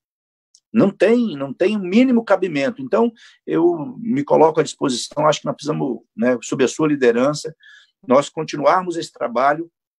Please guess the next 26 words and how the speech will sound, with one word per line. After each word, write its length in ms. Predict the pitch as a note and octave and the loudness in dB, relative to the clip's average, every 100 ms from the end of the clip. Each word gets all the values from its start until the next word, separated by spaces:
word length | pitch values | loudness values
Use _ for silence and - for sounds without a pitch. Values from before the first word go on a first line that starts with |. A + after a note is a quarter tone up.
| _ _ _ _ _ _ - | _ _ _ _ _ _ -2
para, 400 | C#3 C3 D3+ D3+ _ _ | 0 0 -4 -8 _ _
efetivamente, 760 | D3 E3 D#3+ D3+ C3+ A#2 C#3+ D3 | -6 -6 -6 -6 -4 -4 -6 -8
a 40 | |
gente 280 | C3+ D#3 - - | -10 -12 -14 0
ter, 280 | D#3 D3+ - _ _ B3 | 0 0 -8 _ _ -4
numa 420 | B2 D#3+ C#4+ A#3 | -2 2 4 2
semana, 560 | - C3 B2+ D#3+ C3 | 0 -2 0 0 -2
talvez 440 | A2+ D3+ A3 A#3+ - | 0 2 2 2 -4
que 180 | - C#4 | -10 -8
seja 400 | - B3 A#3+ F#3+ | 4 4 4 0
a 40 | |
semana 420 | - C#3 F3 F3 | -6 -4 -4 -6
de, 140 | C3+ C3 | -8 -10
de, 200 | A#2 A2+ | -10 -10
de 140 | C3 | -4
novembro, 640 | B2 A2 B2+ E3 B2 F#2+ _ _ _ _ _ - | -2 0 -2 -2 -8 -12 _ _ _ _ _ -2
quando, 640 | A#2+ C3+ B2+ G#2 G2 - - | -2 0 -4 -4 -10 -18 -10
quando, 460 | - A#2+ B2+ A2+ - _ _ _ G#2 | 0 0 2 0 -2 _ _ _ 2
é, 160 | F#2+ | 2
completa 560 | - A#2 A2 A#2 B2+ A#2+ | 4 0 2 2 2 0
mais 260 | A#2+ C#3 | 0 -2
um 160 | C3+ A#2 | -4 -2
ano 300 | C3 C3+ A2+ | -2 -2 -4
do 140 | G2+ | -8
crime 240 | - A#2+ A#2 | -6 -4 -2
ambiental 600 | A2 G#2+ G2 A2 G#2+ | 0 0 0 0 0